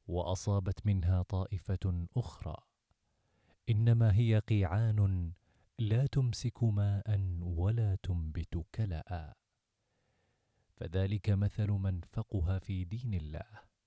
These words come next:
ونفعه ما بعثني الله به فعلم وعلم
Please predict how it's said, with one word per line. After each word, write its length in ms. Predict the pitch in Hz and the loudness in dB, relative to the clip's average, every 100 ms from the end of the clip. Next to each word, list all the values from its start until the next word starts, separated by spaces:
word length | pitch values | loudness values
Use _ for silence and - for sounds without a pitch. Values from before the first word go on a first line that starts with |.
| _ _ _ _ _ _ _ _ | _ _ _ _ _ _ _ _
ونفعه 1000 | 101 98 107 117 120 101 101 85 101 90 | -2 0 2 0 -2 0 0 0 -2 -4
ما 280 | 87 98 98 | -2 0 -2
بعثني 640 | 82 90 80 92 110 107 | -2 -4 -4 -4 -4 -2
الله 600 | 98 85 90 90 85 90 82 | -2 -4 -4 -4 -4 -8 -6
به 440 | 107 104 98 92 - | -6 -4 -2 -4 -4
فعلم 680 | 92 85 73 92 98 85 82 | -4 -4 -4 -4 -2 -2 -2
وعلم 840 | 78 78 76 104 76 78 85 | -2 -2 -4 -4 -6 -8 -8